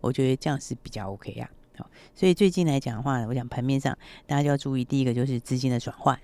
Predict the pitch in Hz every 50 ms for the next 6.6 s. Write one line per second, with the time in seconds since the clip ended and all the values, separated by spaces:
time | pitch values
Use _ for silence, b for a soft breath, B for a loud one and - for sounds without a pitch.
0 | - - - 127 135 151 151 - 143 131 117 - 127 131 - 123 - 117 107 110
1 | 107 104 - B B B B B B B - 127 131 147 175 170 156 151 156 147
2 | 135 139 B B B - - 143 151 147 - 117 110 117 123 - - 120 123 -
3 | - 156 123 - - - - - - - 139 131 131 147 139 127 120 - 139 -
4 | - B B B B B B B B B B - - - - - - 202 175 208
5 | 240 233 208 170 139 123 117 139 151 147 - 147 143 151 180 175 156 - 180 160
6 | 151 143 - 147 143 139 - - 135 120 101